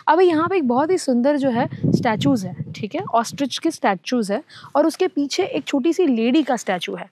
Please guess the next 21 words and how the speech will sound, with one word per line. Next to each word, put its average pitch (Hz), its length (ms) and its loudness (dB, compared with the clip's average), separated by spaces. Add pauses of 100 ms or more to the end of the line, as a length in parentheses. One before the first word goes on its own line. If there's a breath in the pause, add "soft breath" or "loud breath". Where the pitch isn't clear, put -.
(300 loud breath)
तो 294 60 2
हम 320 200 2
क्या 349 160 4
करेंगे, 220 360 0
ये 269 160 4
जो 285 120 0
greenery 226 460 2
है, 190 200 -4
जो 226 120 0
स्टैचूज़ 190 520 0
है, 214 120 -2 (300 loud breath)
उसके 339 260 2
वहाँ 233 240 2
से 330 160 -2
slider 233 400 2
shot 302 280 -2
उस 302 140 -2
lady 254 200 2
पे 320 80 -2
focus 247 360 -2
करेंगे। 175 380 -6